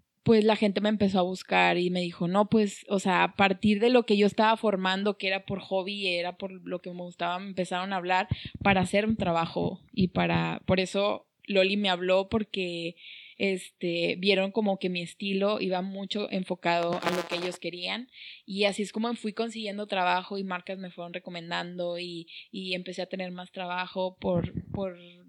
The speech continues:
mi pasión como hacia lo que me gustaba y hacia la estética, este, de lo que yo llevaba, de lo que yo hacía, porque, o sea, obviamente mi trabajo me apasiona y, pues, siempre estoy buscando hacer como que cosas nuevas, este, para,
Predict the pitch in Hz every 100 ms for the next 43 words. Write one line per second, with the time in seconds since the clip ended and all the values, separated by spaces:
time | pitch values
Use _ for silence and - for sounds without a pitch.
0 | _ 202 208 202 190 185 202 196 208 220
1 | 208 180 - 180 180 175 175 180 175 175
2 | - 175 180 190 185 185 175 170 165 170
3 | _ 196 185 202 - 190 190 - - -
4 | _ - 190 180 175 - 180 170 170 185
5 | - 190 190 175 180 175 170 175 175 170
6 | 170 170 170 175 170 165 - 196 180 175
7 | 170 175 _ 196 - 180 170 170 208 -
8 | _ 202 196 190 190 190 185 196 202 196
9 | 190 180 190 190 185 180 - 180 180 202
10 | 240 - - - - 185 180 180 180 -
11 | 208 190 190 196 202 190 - 190 185 185
12 | 180 185 185 175 - - 175 170 170 175
13 | 170 170 170 175 - _ _ _ _ 190
14 | 170 - 175 170 160 160